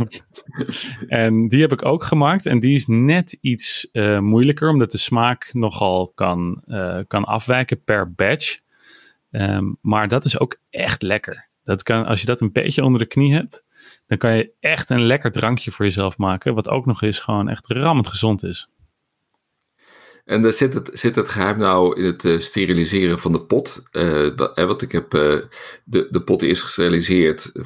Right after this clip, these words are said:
Speaker 2: hè, want dat is dan in de gebruiksaanwijzing stond dat, dat je dat moest doen. En dan vervolgens, eh, stop ik er dan, eh, water en zout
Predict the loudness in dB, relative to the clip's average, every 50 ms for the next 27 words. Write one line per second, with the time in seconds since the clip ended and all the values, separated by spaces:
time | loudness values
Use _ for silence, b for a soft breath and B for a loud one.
0 | -16 -18 _ -6 -4 -2 -2 0 -2 -2 -4 -4 -6 -4 -2 -2 -2 -2 -4 -4
1 | -2 0 0 0 0 0 0 0 2 2 0 0 -2 -4 -4 -2 -2 -2 0 0
2 | 0 0 0 -2 -6 -6 -4 -4 -4 -2 -2 -4 0 0 0 0 0 -2 -4 -4
3 | -2 0 2 2 2 0 -2 -4 -6 -10 -14 -8 -2 0 0 0 0 -2 -4 -6
4 | -6 -8 -10 B B B B B B B B -6 -4 -4 -4 -2 -2 -4 -4 -2
5 | -4 -2 0 0 0 0 0 0 0 0 2 0 0 0 0 -2 -4 -6 -4 -4
6 | -4 -2 0 0 0 0 0 -2 -6 -16